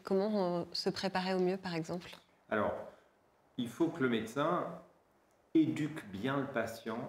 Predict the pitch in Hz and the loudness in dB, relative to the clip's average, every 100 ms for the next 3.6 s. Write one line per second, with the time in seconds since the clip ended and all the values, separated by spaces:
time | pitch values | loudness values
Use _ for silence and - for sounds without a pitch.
0 | - - 113 107 107 - 160 156 156 160 | -8 -4 0 2 0 -2 -2 0 2 2
1 | 165 - - 120 113 113 127 101 104 95 | 2 -4 -6 -4 -4 -4 -6 -6 -4 -4
2 | 82 80 - 139 139 117 - 160 190 139 | -4 -8 -2 0 0 -2 -2 2 2 4
3 | 101 95 107 135 190 - | 0 0 -2 -2 -2 -4